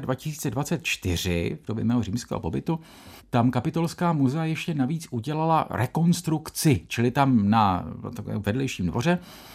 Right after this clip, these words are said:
stojí ten dvanáctimetrový kolos, čili to je ta kopie samozřejmě, jo, ne ten originál, jak to reálně vypadalo.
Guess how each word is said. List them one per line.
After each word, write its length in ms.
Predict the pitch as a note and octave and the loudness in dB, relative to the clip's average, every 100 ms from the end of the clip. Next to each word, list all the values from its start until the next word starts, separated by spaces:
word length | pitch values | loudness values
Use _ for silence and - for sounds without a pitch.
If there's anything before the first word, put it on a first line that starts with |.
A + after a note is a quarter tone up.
| - | -6
stojí 560 | - - G#3+ F3 D3+ | -4 6 8 8 4
ten 160 | D#3+ E3 | 4 4
dvanáctimetrový 800 | C3 E3 F#3+ - F3 F3 F3+ F#3 | 4 4 4 4 2 4 2 2
kolos, 500 | - A2 G#2 D3 - | 4 4 4 0 -6
čili 200 | - C3+ | 2 2
to 80 | C3+ | 4
je 40 | |
ta 100 | B2+ | 2
kopie 420 | - C#3 B2+ B2 | 4 4 6 4
samozřejmě, 800 | C3+ G#2+ A2 G2+ G2+ F#2 F#2 F#2 C3 _ _ - - | 4 2 2 2 2 4 4 2 -2 _ _ -20 -2
jo, 160 | G#2 | 2
ne 80 | A2 | 2
ten 140 | G#2 A#2 | 2 0
originál, 360 | G2 G#2+ B2 C#3 | 0 2 4 4
jak 240 | B2 D#3+ | 2 -2
to 100 | - | 0
reálně 360 | F3+ E3+ E3+ E3+ | 2 2 2 0
vypadalo. 480 | D#3+ D#3+ D3+ E2+ | 0 -4 -4 -4